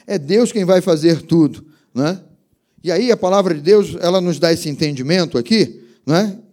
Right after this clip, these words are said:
Que é essa passagem bíblica de primeira Coríntios seis dezessete. "Mas aquele que se une ao Senhor, ele é o quê? Um espírito com, com ele."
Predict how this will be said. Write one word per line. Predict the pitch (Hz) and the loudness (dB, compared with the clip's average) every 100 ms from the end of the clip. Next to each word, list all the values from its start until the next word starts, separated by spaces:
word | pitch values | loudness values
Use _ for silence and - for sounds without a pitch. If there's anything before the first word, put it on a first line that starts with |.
| _ | _
Que | 190 | -2
é | |
essa | 190 220 | -2 -2
passagem | - 202 208 196 214 | -2 -2 -2 -2 0
bíblica | 190 208 196 | 0 2 2
de | 175 | 0
primeira | 190 175 196 | -2 0 0
Coríntios | 190 170 185 - | 2 0 0 -2
seis | 185 185 | 2 2
dezessete. | 175 214 196 156 156 - _ - - - | 2 -2 0 0 -2 -4 _ -20 -10 0
"Mas | 220 233 | 2 4
aquele | 262 302 339 339 | 4 4 4 4
que | 339 | 4
se | - 285 | 4 6
une | 285 277 | 8 8
ao | 254 247 | 6 4
Senhor, | 277 254 233 269 311 277 - _ _ _ _ - | 2 6 8 8 6 2 -12 _ _ _ _ 8
ele | 233 262 247 | 8 10 8
é | 240 | 8
o | 226 | 6
quê? | 254 294 330 330 - _ _ _ _ _ _ _ _ _ _ - | 6 6 6 4 -8 _ _ _ _ _ _ _ _ _ _ 4
Um | 254 311 349 381 320 - _ _ _ _ - | 8 8 8 4 -6 -14 _ _ _ _ 4
espírito | 220 208 - - - 254 302 311 302 294 294 247 - | 6 4 0 -8 -2 2 4 4 2 2 2 0 2
com, | 240 285 320 339 - _ _ _ _ _ _ _ | 6 6 4 0 -6 _ _ _ _ _ _ _
com | 262 247 196 | -6 -2 0
ele." | 233 254 160 120 101 | 2 2 0 -4 -10